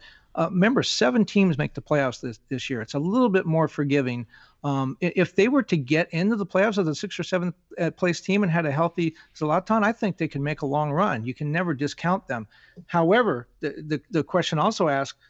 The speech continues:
about Minnesota, should they worry about Minnesota? Um,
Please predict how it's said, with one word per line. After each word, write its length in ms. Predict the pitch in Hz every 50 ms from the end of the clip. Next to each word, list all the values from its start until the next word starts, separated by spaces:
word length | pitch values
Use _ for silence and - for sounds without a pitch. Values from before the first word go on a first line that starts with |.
| _ _ _ _ _ -
about 300 | 147 131 151 151 143 156
Minnesota, 500 | 156 151 143 - - - 196 226 220 151
should 180 | - - 151
they 80 | 143 147
worry 160 | 143 151 151
about 180 | 143 143 139 139
Minnesota? 600 | 139 139 135 - - 196 214 226 180 135 120 - _ _ _ _ _ _ _ _ -
Um, 360 | 160 147 147 139 135 139 156